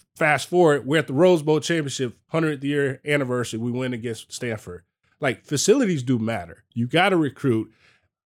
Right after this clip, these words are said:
As a young kid, you say, "Hey, do you have the resources to develop me to get to the next level?"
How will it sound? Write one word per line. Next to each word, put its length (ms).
As 180
a 140
young 300
kid, 380
you 160
say, 240
"Hey, 340
do 140
you 140
have 140
the 80
resources 560
to 120
develop 440
me 320
to 80
get 160
to 60
the 120
next 260
level?" 360